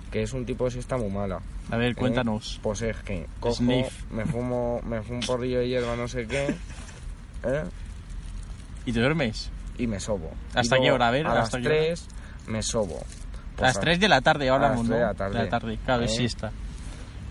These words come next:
Speaker 2: ¿Y hasta, hasta qué hora estás durmiendo?
Speaker 1: Pues a veces
Speaker 2: Sniff.
Speaker 1: hasta nueve, a veces hasta siete.
Speaker 2: Esto es una barbaridad.
Speaker 1: A mí no
Speaker 2: Hay
Speaker 1: me gusta.
Speaker 2: días que solamente no pueda ni quedar con amigos por culpa de la siesta.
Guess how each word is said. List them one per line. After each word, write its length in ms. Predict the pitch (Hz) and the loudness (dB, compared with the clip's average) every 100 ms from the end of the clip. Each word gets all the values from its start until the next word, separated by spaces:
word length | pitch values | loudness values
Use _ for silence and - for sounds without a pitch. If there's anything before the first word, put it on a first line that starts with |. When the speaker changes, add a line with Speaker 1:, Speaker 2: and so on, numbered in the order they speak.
| - | -4
Speaker 2:
¿Y 140 | 131 127 | 2 4
hasta, 360 | - 131 117 | 6 6 8
hasta 240 | 135 - 143 | 6 2 2
qué 100 | 165 | 4
hora 120 | 139 | 4
estás 180 | - 127 | 4 0
durmiendo? 480 | 120 117 110 110 | 2 2 4 2
Speaker 1:
Pues 180 | 110 117 | 2 0
a 80 | 110 | 0
veces 260 | 104 127 104 | 0 0 0
Speaker 2:
Sniff. 240 | 131 139 | 2 2
Speaker 1:
hasta 120 | 101 | 0
nueve, 500 | 101 135 143 127 139 - - | 0 0 2 2 0 -6 -6
a 80 | 107 | -4
veces 320 | 110 101 98 | -4 -4 -6
hasta 260 | 95 - 90 | -6 -4 -4
siete. 560 | - 127 110 113 120 - - - | -2 -2 -2 -4 -4 -8 -8 -6
Speaker 2:
Esto 200 | 123 143 | -2 0
es 80 | - | 6
una 160 | 139 | 8
barbaridad. 500 | 143 127 117 113 135 - - - - | 8 6 4 6 4 2 -10 -6 -4
Speaker 1:
A 80 | |
mí 100 | 113 | 0
no 60 | 113 | 4
Speaker 2:
Hay 60 | 127 | 4
Speaker 1:
me 40 | |
gusta. 80 | 123 | 6
Speaker 2:
días 260 | 139 165 175 | 8 8 8
que 100 | 143 | 4
solamente 340 | - 139 151 165 | 6 6 6 6
no 100 | 143 | 10
pueda 180 | 156 | 10
ni 120 | 160 139 | 10 8
quedar 200 | 131 147 | 6 8
con 140 | 175 | 8
amigos 460 | 131 143 175 180 - - | 8 8 6 6 2 0
por 160 | 131 | 2
culpa 340 | - 135 - 175 | 4 2 4 2
de 120 | 151 | 4
la 140 | 123 | 2
siesta. 460 | 107 135 143 113 | 2 -2 -2 -2